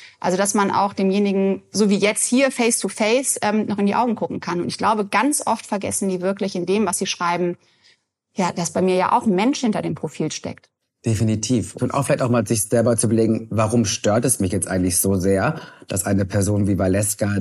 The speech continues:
Speaker 2: da mit gewissen, äh, Produkten halt, äh, kochmäßig hantiert. Wenn ich sie selber nicht essen möchte, dann tue ich's halt einfach nicht.
Speaker 1: Nee, das mache ich ja genauso. Weißt du, wenn ich jetzt irgendeiner Influencerin folge, die ich generell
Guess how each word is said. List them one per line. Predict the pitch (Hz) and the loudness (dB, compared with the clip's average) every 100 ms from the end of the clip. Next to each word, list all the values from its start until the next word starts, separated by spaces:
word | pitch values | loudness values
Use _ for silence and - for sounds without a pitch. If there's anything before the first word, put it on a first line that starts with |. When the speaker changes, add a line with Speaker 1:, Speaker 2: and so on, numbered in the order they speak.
| 90 | -2
Speaker 2:
da | 101 98 95 | -2 0 2
mit | 101 101 - | 2 0 -4
gewissen, | 101 104 104 101 107 104 101 | -2 0 2 2 2 2 0
äh, | 104 101 | -2 -4
Produkten | - 107 117 117 - 117 104 98 | -2 -4 0 -2 -2 0 2 2
halt, | 101 98 95 - | 0 0 0 -2
äh, | 101 | -4
kochmäßig | 92 - 98 107 101 - 98 - | -4 -4 -2 0 0 0 -2 -2
hantiert. | 98 95 - 139 110 160 - - - _ _ _ | -2 0 2 4 4 0 -6 -20 -20 _ _ _
Wenn | 104 | 0
ich | 104 | 2
sie | 107 | 2
selber | 104 104 98 | 2 2 2
nicht | 95 | 0
essen | 123 113 98 | -2 0 0
möchte, | 90 90 117 151 170 _ _ - | 0 -2 -2 -2 -4 _ _ -4
dann | 95 | -2
tue | 90 - 80 | -2 -6 -6
ich's | - | -6
halt | 71 - - | -8 -12 -16
einfach | - - 151 | -18 -10 -10
nicht. | 120 - - - _ _ _ | -8 -10 -14 -16 _ _ _
Speaker 1:
Nee, | 220 | -2
das | 226 | 0
mache | 240 247 | 0 0
ich | 240 | -2
ja | |
genauso. | 220 214 226 247 190 | 0 2 2 2 0
Weißt | 202 202 | 0 0
du, | |
wenn | 220 | -2
ich | 220 | 0
jetzt | 208 | -2
irgendeiner | - 233 220 208 202 | 0 0 0 0 0
Influencerin | - 247 208 214 208 196 | 0 -2 0 0 0 -2
folge, | 196 - 226 240 214 | -2 0 2 4 2
die | 185 196 | 0 -2
ich | 190 | 0
generell | 214 208 185 180 | 0 0 0 -2